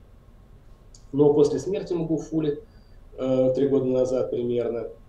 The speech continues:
э, н-, нынешний президент, кстати, одна из первых женщин, глав государств в Африке,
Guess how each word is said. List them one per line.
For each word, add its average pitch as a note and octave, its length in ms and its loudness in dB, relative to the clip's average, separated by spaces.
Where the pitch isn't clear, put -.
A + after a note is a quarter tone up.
э, A#2 60 -10
н-, A2+ 600 -4
нынешний E3+ 380 -2
президент, C#3 720 0
кстати, A#2 540 -4
одна A#2 260 -4
из A2+ 100 -6
первых G#2+ 380 -4
женщин, A2+ 380 -10
глав G#2 260 -8
государств D3 580 -8
в C3 100 -10
Африке, C#3+ 460 -6